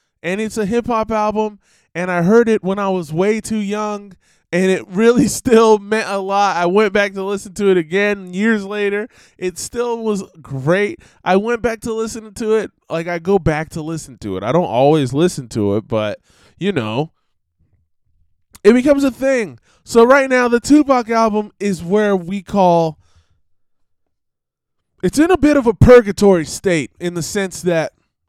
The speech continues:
I have footage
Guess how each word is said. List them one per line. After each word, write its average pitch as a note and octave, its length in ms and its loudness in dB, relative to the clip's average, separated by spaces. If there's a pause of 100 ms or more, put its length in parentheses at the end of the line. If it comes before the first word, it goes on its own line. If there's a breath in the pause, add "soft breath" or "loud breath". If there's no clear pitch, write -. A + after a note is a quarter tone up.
(340)
I D3+ 160 0
have F#3 640 4 (160)
footage F#3+ 840 2